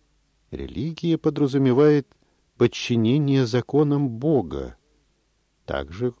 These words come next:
как под словами "хороший гражданин" подразумевается, что человек подчиняется законам правительства. А поскольку ни у кого нет ни малейшего представления о Боге,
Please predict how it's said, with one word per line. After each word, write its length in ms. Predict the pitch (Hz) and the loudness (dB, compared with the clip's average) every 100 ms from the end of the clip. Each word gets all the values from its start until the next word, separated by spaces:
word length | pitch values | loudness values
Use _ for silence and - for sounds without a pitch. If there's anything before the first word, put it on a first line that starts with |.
| _ | _
как 240 | - 101 - | -6 -6 -6
под 180 | - 95 | -8 -8
словами 640 | - 78 76 120 123 110 _ | -6 -6 -2 0 0 -2 _
"хороший 560 | - 98 110 123 - | -6 0 2 0 0
гражданин" 680 | 107 107 110 92 107 131 185 - _ _ _ _ - | 0 2 2 2 0 2 0 -2 _ _ _ _ -6
подразумевается, 960 | 101 117 113 123 131 160 160 - - | 0 2 2 4 4 4 2 0 0
что 300 | 131 - 123 | 0 2 2
человек 760 | 113 - 117 127 180 190 - _ _ _ _ _ | 2 2 2 4 2 0 -6 _ _ _ _ _
подчиняется 960 | - 90 - 135 180 175 - - 156 - _ | -8 -8 -4 0 2 2 -2 0 0 0 _
законам 600 | - 98 123 - 143 151 | -6 0 0 2 0 0
правительства. 960 | 151 - 135 69 - - - - - - _ _ _ _ _ _ _ _ _ _ _ _ _ _ | -2 0 -2 -4 -12 -14 -16 -12 -12 -12 _ _ _ _ _ _ _ _ _ _ _ _ _ _
А 100 | 131 | -2
поскольку 560 | 151 139 - 180 - 170 | 0 0 2 2 4 2
ни 140 | 165 | 4
у 140 | 170 | 4
кого 320 | 160 175 165 147 | 4 2 4 4
нет 460 | 101 101 101 - _ _ _ _ | 4 2 -2 -8 _ _ _ _
ни 160 | 120 131 | 2 4
малейшего 720 | 131 127 135 143 - 123 120 | 6 6 4 0 0 2 4
представления 880 | - 120 - - 123 135 131 120 127 | 2 -2 0 0 2 2 2 2 2
о 80 | |
Боге, 460 | 139 202 135 85 65 | 2 0 0 -4 -12